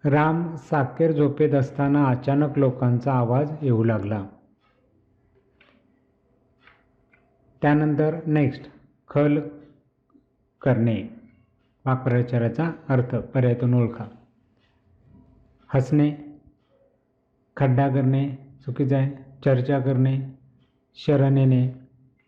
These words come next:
बरोबर वाटत नाही. कुठलं योग्य आहे याच्यासाठी तुम्हाला काही वाक्प्रचार आपल्या प्रत्येक धड्यांच्या खाली दिलेले आहेत.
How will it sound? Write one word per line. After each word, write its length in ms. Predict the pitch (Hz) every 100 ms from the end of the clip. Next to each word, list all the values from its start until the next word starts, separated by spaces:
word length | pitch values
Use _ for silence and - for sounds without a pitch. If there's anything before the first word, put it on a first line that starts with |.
| _ _ _ _ _ _ _ _ _ _ _ _ _
बरोबर 340 | 120 127 135 139
वाटत 340 | 135 127 131
नाही. 140 | 131 135
कुठलं 320 | 127 113 135
योग्य 340 | 135 123 131
आहे 180 | 131 127 - - -
याच्यासाठी 420 | 123 127 127 131
तुम्हाला 340 | 127 127 135
काही 420 | 131 - 127 104 147
वाक्प्रचार 640 | 131 - - 123 127 123 127 - - - _ -
आपल्या 220 | 127 135
प्रत्येक 500 | 139 127 - 156 147
धड्यांच्या 480 | 143 139 131 127 127
खाली 220 | 127 120
दिलेले 340 | 117 117 113 110
आहेत. 160 | 101